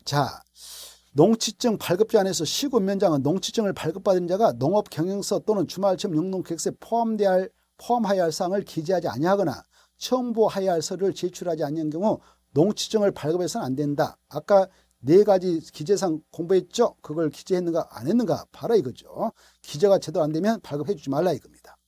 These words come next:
이 번도 이번에 개정을 통해서 신설했습니다. 시군 면장은 한 필지를 공유로 취득하는 자가 가로 시구 그 조례로 정한 수를 초과했다. 그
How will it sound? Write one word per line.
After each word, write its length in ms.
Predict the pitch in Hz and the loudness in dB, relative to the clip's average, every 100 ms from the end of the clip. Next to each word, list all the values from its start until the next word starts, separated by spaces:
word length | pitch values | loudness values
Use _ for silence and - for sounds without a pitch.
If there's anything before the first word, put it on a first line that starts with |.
| - - - | -20 -20 -8
이 180 | 156 214 | 2 6
번도 280 | 233 226 214 | 8 8 6
이번에 240 | 185 202 | 6 2
개정을 320 | 185 156 196 190 | 2 0 -2 0
통해서 240 | 185 151 | -4 -4
신설했습니다. 1000 | 151 254 226 190 147 139 110 - 170 247 - - | -4 -4 0 0 0 -6 -8 -8 -8 -8 -14 -20
시군 400 | - - 285 247 | -8 -4 2 2
면장은 460 | 202 202 180 214 170 | 2 2 2 2 -2
한 260 | - - 330 - | -4 -8 -8 -4
필지를 760 | 262 247 226 - 202 220 254 226 | -4 -2 -4 -4 2 4 2 -2
공유로 320 | - 175 185 | -6 -2 0
취득하는 440 | 170 214 196 180 156 | -2 -4 -2 -2 0
자가 500 | 185 180 - 180 269 _ _ _ _ | -2 -2 -4 -6 -8 _ _ _ _
가로 380 | - 165 208 208 _ _ | -4 2 2 2 _ _
시구 600 | - - 269 240 226 - _ _ _ _ _ _ _ _ _ _ | -10 -6 -2 2 2 0 _ _ _ _ _ _ _ _ _ _
그 280 | 196 220 202 | 2 2 2
조례로 360 | - 170 202 | 0 4 4
정한 280 | 175 185 180 | 4 0 0
수를 300 | 160 240 214 | 0 0 0
초과했다. 520 | 160 214 156 - - - _ _ _ _ _ _ | 0 0 0 -2 -16 -16 _ _ _ _ _ _
그 300 | - 240 240 | 0 2 2